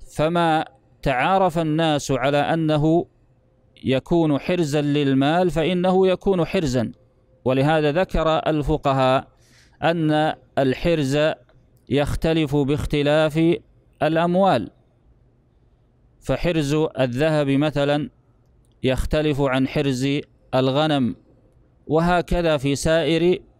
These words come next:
ال-، الأموال، فإن أحرازها مختلفة بحسب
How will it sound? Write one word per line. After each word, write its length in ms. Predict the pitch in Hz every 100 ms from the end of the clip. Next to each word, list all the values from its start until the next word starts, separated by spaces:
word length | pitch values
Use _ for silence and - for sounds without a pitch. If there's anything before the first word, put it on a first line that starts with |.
| -
ال-، 180 | 127 127 127 127 - - 151
الأموال، 640 | 147 143 139 135 127 104
فإن 360 | 104 143 170 147
أحرازها 1000 | 139 143 143 147 165 160 165 170 185 - _ _ _ _ -
مختلفة 840 | 123 143 - - 165 170 160 165 170
بحسب 880 | 156 139 139 - 165 165 151 165